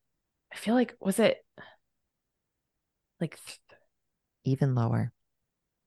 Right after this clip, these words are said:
Speaker 1: Two dollars and fifty cents or something like that?
Speaker 2: One dollar.
Speaker 1: One dollar?
Speaker 2: One dollar.
Speaker 1: One dollar.
Speaker 2: But remember, you had to pay for
Speaker 1: Per each ride, right?
Speaker 2: Yeah,
Speaker 1: Like,
Speaker 2: yeah.
Speaker 1: okay. So, but still,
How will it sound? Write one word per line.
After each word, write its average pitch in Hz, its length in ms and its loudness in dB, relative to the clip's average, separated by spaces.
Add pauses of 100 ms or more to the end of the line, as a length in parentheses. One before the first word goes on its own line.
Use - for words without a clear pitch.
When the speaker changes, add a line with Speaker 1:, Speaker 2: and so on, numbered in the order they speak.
Speaker 1:
Two 220 180 4
dollars 202 320 12
and 175 140 8
fifty 190 280 8
cents 175 380 4
or 202 100 2
something 147 140 2
like 156 160 8
that? 185 40 8
Speaker 2:
One 190 60 8
dollar. 135 600 4 (260)
Speaker 1:
One 214 280 12
dollar? 196 540 10
Speaker 2:
One 170 260 8
dollar. 156 600 4 (160)
Speaker 1:
One 180 280 4
dollar. 190 100 10
Speaker 2:
But 233 60 12
remember, 240 200 10
you 240 120 12
had 208 160 12
to 190 80 8
pay 156 600 6
for 139 680 6
Speaker 1:
Per 214 60 6
each 220 180 8
ride, 143 400 10
right? 143 140 8
Speaker 2:
Yeah, 110 240 10
Speaker 1:
Like, 147 260 4
Speaker 2:
yeah. - 200 8
Speaker 1:
okay. 104 360 0
So, 139 440 4
but - 160 0
still, - 380 0